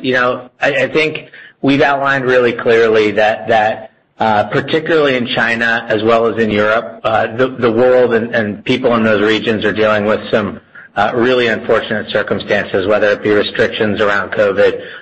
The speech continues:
or, or the conflict in Ukraine. Uh, and, and, uh, we, we feel this internally as well. You know, our people, uh, in Shanghai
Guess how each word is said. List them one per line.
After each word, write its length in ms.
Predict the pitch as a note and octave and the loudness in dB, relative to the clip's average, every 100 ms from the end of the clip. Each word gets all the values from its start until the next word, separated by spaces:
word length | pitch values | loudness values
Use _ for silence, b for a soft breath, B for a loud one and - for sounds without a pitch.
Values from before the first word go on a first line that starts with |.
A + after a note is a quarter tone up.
| B | B
or, 80 | G#2+ | 2
or 340 | A#2 A#2+ A2+ | 4 4 2
the 120 | G#2+ | 2
conflict 480 | G2+ G#2 F#2+ A2 - | -2 -2 -2 -2 -2
in 120 | G2+ | -2
Ukraine. 760 | G2 G2+ - A2+ A2+ A2+ - - _ - | 0 -2 -2 -2 -2 -6 -14 -20 _ -4
Uh, 340 | A2+ A#2 A2+ - | -4 -4 -8 -4
and, 380 | B2+ A#2 A#2 B2+ | -2 0 -2 -2
and, 260 | A#2 A2+ | 0 0
uh, 460 | A2+ A2 A2 - - | 0 0 -2 -4 -4
we, 380 | C#3 C3+ C3+ C3+ | 0 2 2 4
we 260 | C#3+ C#3+ | 2 0
feel 180 | C#3+ C3+ | 2 2
this 320 | B2+ B2+ - - | 4 0 -2 -6
internally 500 | C3+ C3 C3 B2+ A#2+ | -4 -2 -2 0 -2
as 120 | G2 | 0
well. 320 | A2+ G#2 F2 | 2 2 -2
You 80 | A2+ | -4
know, 80 | A2 | -2
our 220 | A2 A2+ | 0 0
people, 640 | B2+ A#2+ A#2+ A2 A2 G#2+ - | -2 0 2 2 2 0 0
uh, 260 | A#2+ A2+ B2+ | 0 0 0
in 140 | A#2 | -2
Shanghai 840 | - A#2+ A#2 G#2+ A#2 A2 A2 - | 0 -2 -2 -2 0 -2 -6 -16